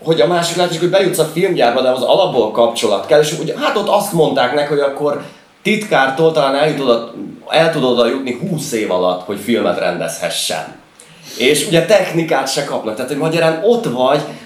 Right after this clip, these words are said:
hogy nyolcvanegyben még gőzött, hát nem, nem tudom ez mikor volt, de ilyen nyolcvanas évek közepe talán, hogy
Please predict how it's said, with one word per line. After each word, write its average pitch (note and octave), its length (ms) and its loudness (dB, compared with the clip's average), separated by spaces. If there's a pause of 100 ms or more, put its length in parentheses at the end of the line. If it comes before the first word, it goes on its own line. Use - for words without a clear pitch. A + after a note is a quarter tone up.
hogy D3+ 300 2 (880)
nyolcvanegyben D3+ 640 2
még C3+ 200 0
gőzött, D3+ 420 2
hát C#3 120 -6
nem, A2 300 -4
nem A#2 240 0
tudom F#2+ 200 0
ez F#2 120 -4
mikor F#2+ 360 -4
volt, A#2 160 0
de A#2 60 0
ilyen A2+ 120 4
nyolcvanas A2 440 0
évek F2 180 -6
közepe D#2+ 360 -6
talán, D#2+ 180 -8
hogy G#2 160 -10